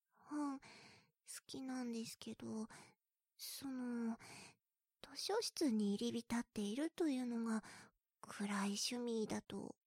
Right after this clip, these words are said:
思われていそうで。というか、暗いですよね。すみません。う、ご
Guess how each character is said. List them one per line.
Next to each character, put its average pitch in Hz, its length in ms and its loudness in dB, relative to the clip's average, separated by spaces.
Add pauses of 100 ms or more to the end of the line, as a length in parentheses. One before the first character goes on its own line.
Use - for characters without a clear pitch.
(100)
思 214 300 0
わ 208 120 2
れ 202 140 0
て - 180 -6
い 208 160 -4
そ 208 280 -4
う 185 40 -4
で。 185 400 -4 (1000)
と - 120 -6
い 262 140 2
う 294 60 2
か、 220 280 2 (1000)
暗 233 320 -2
い 302 100 2
で 214 140 -4
す - 220 -4
よ 185 160 0
ね。 190 280 -2 (1300)
す - 220 -8
み 240 160 2
ま 202 200 -4
せ - 120 -12
ん。 - 40 -14 (2250)
う、 - 100 -14 (880)
ご 262 120 -18